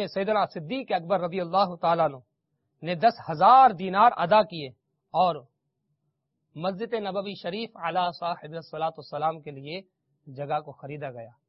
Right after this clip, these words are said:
اور ایک روایت یوں بھی ملتی ہے کہ مسجد النبوی شریف علی صاحب الصلاۃ والسلام کی یہ زمین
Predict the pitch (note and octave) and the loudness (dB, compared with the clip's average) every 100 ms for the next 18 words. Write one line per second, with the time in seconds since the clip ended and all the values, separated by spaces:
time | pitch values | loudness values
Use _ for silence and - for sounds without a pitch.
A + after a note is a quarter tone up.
0 | _ _ _ _ _ _ _ _ _ _ | _ _ _ _ _ _ _ _ _ _
1 | _ _ _ - A#3 B3+ C4+ A#3 A3+ B3+ | _ _ _ 2 4 4 2 2 6 6
2 | C4 - _ _ _ _ _ _ _ _ | 4 -6 _ _ _ _ _ _ _ _
3 | _ _ D#3 C4 C#4+ A#3 G#3 A#3+ F3+ D3 | _ _ -6 -4 -2 -2 -4 -4 -6 -8
4 | _ _ _ _ _ _ _ _ _ _ | _ _ _ _ _ _ _ _ _ _
5 | _ G#3+ A#3 A#3 A3+ _ _ _ _ _ | _ 2 4 4 0 _ _ _ _ _
6 | _ _ _ _ _ _ _ _ _ D3 | _ _ _ _ _ _ _ _ _ -4
7 | G#3 G3+ B3 C4 B3 B3+ C4 - A3+ C4 | -2 -2 -4 -2 0 0 -2 -4 -4 -6
8 | - F3+ G#3 A#3+ A#3 G#3 G#3+ - G#3 G3 | -6 -2 2 2 2 0 -2 -4 -10 -8
9 | G#3 - G3+ A3+ A3 - F#3 G#3 G#3 C#3+ | -8 -2 2 2 0 -2 4 6 6 0
10 | _ _ _ _ _ _ _ _ _ _ | _ _ _ _ _ _ _ _ _ _
11 | _ _ _ _ _ _ - A#3+ A3 G3 | _ _ _ _ _ _ -4 -2 0 0
12 | B3 F#3 | -2 -4